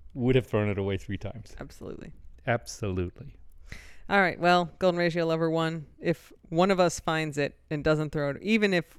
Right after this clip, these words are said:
Speaker 2: the we on this side of the couch finds it and throws it away, I will check
Speaker 1: <laughs>
Speaker 2: to see if it needs to be signed first.
Speaker 1: And then, uh, if it does need to be signed, it would be a paw print, obviously.
Speaker 2: Yeah. Oh, yeah,
Speaker 1: Obvi-
Speaker 2: for sure.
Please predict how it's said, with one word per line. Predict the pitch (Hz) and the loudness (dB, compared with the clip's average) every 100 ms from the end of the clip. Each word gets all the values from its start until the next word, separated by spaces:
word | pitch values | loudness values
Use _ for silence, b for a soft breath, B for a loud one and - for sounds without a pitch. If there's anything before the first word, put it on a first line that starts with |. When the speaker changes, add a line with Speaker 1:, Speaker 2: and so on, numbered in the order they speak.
| - - | -20 -4
Speaker 2:
the | 170 | -2
we | 165 190 | 0 2
on | 170 160 | 2 2
this | 160 | 0
side | 160 151 | 0 -2
of | |
the | 147 | 0
couch | 151 147 | -2 -2
finds | - 143 147 | -4 -4 -4
it | 143 | -4
and | |
throws | 143 147 139 | -4 -4 -2
it | |
away, | 147 139 | 0 2
I | 139 | 2
will | 170 | 2
check | 170 196 180 190 - - | 2 2 2 -2 -4 0
Speaker 1:
<laughs> | |
Speaker 2:
to | 180 | 0
see | - 175 | 2 2
if | 160 | 2
it | 175 | 0
needs | 175 175 - | 0 -2 0
to | 175 | -2
be | 170 | -2
signed | - 160 151 143 | -2 -4 -6 -8
first. | 151 - - - _ | -10 -12 -16 -20 _
Speaker 1:
And | 120 104 | -6 -2
then, | 110 104 | -2 0
uh, | 104 98 95 - - | 0 0 -2 -6 -16
if | - - | -12 -6
it | |
does | 110 139 | 2 2
need | 156 151 | 2 -2
to | |
be | 160 | -2
signed, | - 165 170 | -2 0 0
it | |
would | 143 135 | -2 -2
be | 185 | -4
a | |
paw | 170 180 | -2 -2
print, | 104 98 - | -2 -6 -6
obviously. | - 101 123 135 139 - - | -6 -6 -8 -14 -14 -16 -14
Speaker 2:
Yeah. | 180 139 | -12 -12
Oh, | - 160 - - | -8 -10 -10 -12
yeah, | 160 | -4
Speaker 1:
Obvi- | 139 107 | -2 -2
Speaker 2:
for | 110 | -6
sure. | - 170 | -10 -12